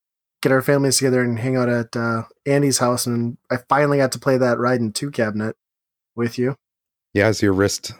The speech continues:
Speaker 2: uh, still in a cast or not?
Speaker 1: Yeah, I'm not gonna lie, my arm hurt for two days from just,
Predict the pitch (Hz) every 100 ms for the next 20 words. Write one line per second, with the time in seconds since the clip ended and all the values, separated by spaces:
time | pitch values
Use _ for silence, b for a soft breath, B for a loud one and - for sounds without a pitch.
0 | - 101 104 90 - - 113 101 95 90
1 | 87 90 - - 110 110 131 - 95 92
2 | 95 92 - _ _ _ _ _ _ _
3 | 147 123 117 _ _ - 156 185 180 175
4 | 165 143 139 127 131 139 143 135 139 135
5 | 123 - 131 110 - - 123 - - 139
6 | 127 127 123 117 113 - - - 127 117